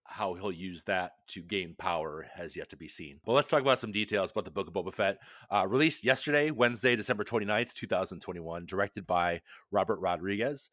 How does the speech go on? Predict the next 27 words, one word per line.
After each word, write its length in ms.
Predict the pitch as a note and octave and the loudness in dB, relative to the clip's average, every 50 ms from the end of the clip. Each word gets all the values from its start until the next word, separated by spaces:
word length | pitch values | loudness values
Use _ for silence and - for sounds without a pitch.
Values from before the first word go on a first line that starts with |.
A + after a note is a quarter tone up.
| - - | -6 2
written 320 | A3+ C#3 C#3+ C3+ B2 A2+ | 4 4 4 4 2 0
by 180 | G#2 G2+ G2+ G#2 | 4 4 4 4
Jon 300 | G2 G2+ G2+ G2+ G#2 F#2+ | 4 4 2 2 2 0
Favreau. 460 | - - G#2 G2+ G#2 A#2 C3 D3 C#3+ - - | 0 2 2 2 4 2 0 -2 -2 -6 -10
The 80 | F#2 | -6
cast 340 | - - B2 A#2 A2 A2 - | 0 6 6 8 8 6 4
includes 460 | A2 G#2 F#2 - A2 G2 G2 F#2+ - | -2 -6 -4 -2 0 0 0 -2 -4
Temuera 280 | - - G#2 G#2 G2+ F#2+ | -6 -4 -2 0 0 0
Morrison, 380 | F2+ F#2 F#2+ G2 G2 - A2+ G#2 | 0 0 0 0 0 0 -2 0
obviously, 420 | F2+ F#2+ G2 G#2+ G#2 - G#2+ G2 | 2 2 0 0 0 -2 0 0
as 180 | F#2 F#2 F2+ E2+ | 0 0 -2 -2
Boba 260 | F2 F#2 F2 F#2 - | -4 -4 -4 -2 0
Fett, 240 | - C3+ D3 D3+ - _ - | 2 2 2 2 0 _ -14
the 80 | F#2+ | -6
fabulous 480 | - - G#2 G2+ F#2+ G2 F#2+ F#2 F#2 - | -2 0 0 2 2 0 -2 -2 -4 -6
Ming-Na 400 | G2 G2 F#2+ G2 G2 F#2 F2+ E2+ | -8 -8 -6 -4 -4 -2 -2 -2
Wen 340 | E2+ G2 G#2+ A2 A2+ G#2+ G2+ | -2 0 2 2 0 0 -2
as 180 | E2 E2+ - | -6 -8 -6
Fennec 260 | - G2 F2+ F2+ E2+ | -4 -4 -4 -4 -4
Shand, 420 | - - A#2+ A2+ A2 A2 A2 A2 G#2 | -6 -2 -2 0 0 0 -2 -4 -6
so 260 | - - - E2+ E2+ | -6 -4 -2 0 2
awesome, 500 | E2+ F#2+ A2 A2+ - - A#2 A2 A2 G#2+ _ - - - - - _ - | 4 4 4 4 2 0 -4 -4 -4 -8 _ -20 -20 -20 -20 -20 _ 0
Jennifer 300 | - C#3 C#3+ - - A#2+ | 2 2 4 4 2 0
Beals 440 | F#2+ A#2+ B2+ C3 C3+ C3+ C3 - | 2 4 4 4 4 2 0 -2
as 220 | - G#2+ G#2+ G2 - | -2 -2 -2 -2 -2
Garsa 360 | - - G#2+ A#2+ - - A2 | 0 2 2 2 2 0 -6
Fwip, 400 | - - - G#2+ B2+ D3+ - - | -8 -6 0 2 2 2 2 -2